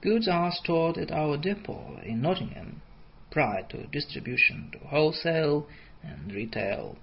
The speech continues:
outlets. Заброшенный, бесхозный.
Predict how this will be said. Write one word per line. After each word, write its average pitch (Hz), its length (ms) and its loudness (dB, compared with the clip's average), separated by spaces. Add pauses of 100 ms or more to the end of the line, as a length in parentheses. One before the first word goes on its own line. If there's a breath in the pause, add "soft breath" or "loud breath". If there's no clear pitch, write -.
outlets. - 600 -8 (1040 loud breath)
Заброшенный, 196 680 4
бесхозный. 110 600 -2